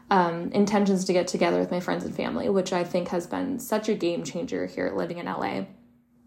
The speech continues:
Every time I go, I meet new, new women, and primarily it is women, but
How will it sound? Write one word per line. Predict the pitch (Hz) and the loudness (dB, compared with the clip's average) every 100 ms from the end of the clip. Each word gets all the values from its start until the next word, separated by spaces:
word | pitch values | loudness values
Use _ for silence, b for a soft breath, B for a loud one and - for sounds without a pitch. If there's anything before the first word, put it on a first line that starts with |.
| - - | -16 -4
Every | 233 247 | 4 4
time | 247 240 226 | 4 4 4
I | |
go, | 190 180 185 | 4 2 2
I | 185 | 0
meet | 180 180 - | 0 -4 -2
new, | 185 180 175 175 180 b b b b b b | 0 2 2 2 0 b b b b b b
new | 214 214 | 4 6
women, | 190 190 190 185 185 | 6 4 4 4 2
and | 180 | 2
primarily | 185 185 175 175 175 175 | 4 4 4 4 4 6
it | |
is | 175 175 | 4 4
women, | 175 170 175 233 202 | 0 0 4 4 6
but | 180 180 - | 4 2 -2